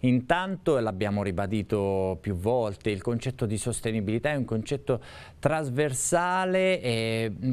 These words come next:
che ci in-, ricorda ancora una volta come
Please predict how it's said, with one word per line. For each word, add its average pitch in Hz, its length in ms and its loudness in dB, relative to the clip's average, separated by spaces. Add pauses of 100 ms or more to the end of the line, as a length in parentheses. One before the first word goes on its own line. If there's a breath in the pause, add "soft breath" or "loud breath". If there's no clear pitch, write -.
che 147 160 0
ci 156 440 0
in-, 123 400 2
ricorda 139 680 2
ancora 123 300 0
una 110 180 0
volta 123 360 0
come 104 640 -4